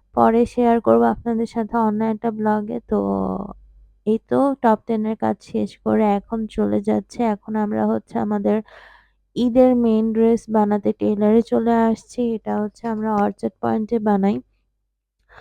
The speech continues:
তো সুস্মিতা টেইলরে হচ্ছে আমরা সবসময়, আহ, জামা কাপড় বানাই। তো এখানে হচ্ছে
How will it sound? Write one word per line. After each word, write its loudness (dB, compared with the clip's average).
তো 0
সুস্মিতা -4
টেইলরে 0
হচ্ছে -2
আমরা 0
সবসময়, -2
আহ, 2
জামা 0
কাপড় -2
বানাই। 0
তো 0
এখানে -2
হচ্ছে -2